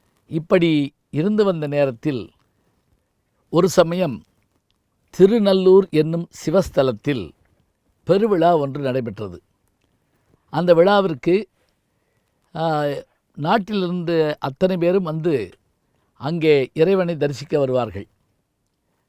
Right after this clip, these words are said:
அமர்நீதி நாயனார் தன் மனைவியோடும் மகனோடும் சென்று, பெரும் மாளிகையில் தங்கி, வந்தவர்களுக்கெல்லாம் விருந்து கொடுத்து, ஆ,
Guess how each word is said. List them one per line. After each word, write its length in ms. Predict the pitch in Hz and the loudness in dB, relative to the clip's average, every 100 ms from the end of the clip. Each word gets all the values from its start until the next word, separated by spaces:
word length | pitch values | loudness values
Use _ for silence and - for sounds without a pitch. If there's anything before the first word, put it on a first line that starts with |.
| _ _ _ _ _ _ | _ _ _ _ _ _
அமர்நீதி 480 | 123 147 165 170 151 | -4 -4 -2 -2 -2
நாயனார் 440 | 156 151 156 170 190 _ _ _ _ | -4 -4 -2 -4 -4 _ _ _ _
தன் 240 | 131 131 | -4 -2
மனைவியோடும் 580 | 131 143 160 165 160 117 - _ - | -2 -2 0 2 0 -2 -10 _ -14
மகனோடும் 460 | 123 123 156 156 165 | -10 -8 -4 -4 -4
சென்று, 520 | 139 135 143 165 87 - _ _ _ _ _ _ _ _ _ | -6 -6 -4 -6 -8 -12 _ _ _ _ _ _ _ _ _
பெரும் 280 | - 165 202 | -4 -2 0
மாளிகையில் 560 | 165 165 175 147 151 | 0 0 0 -2 -4
தங்கி, 480 | - 135 147 139 95 _ _ _ _ _ _ | -4 -6 -4 -8 -10 _ _ _ _ _ _
வந்தவர்களுக்கெல்லாம் 840 | 123 151 190 170 160 139 151 156 151 | -6 0 0 2 0 -2 -2 -2 -2
விருந்து 280 | 135 151 147 | -4 -2 -4
கொடுத்து, 480 | 131 120 131 98 - _ _ _ _ _ _ _ _ _ 151 | -4 -6 -6 -6 -10 _ _ _ _ _ _ _ _ _ -6
ஆ, 300 | 151 147 | -2 0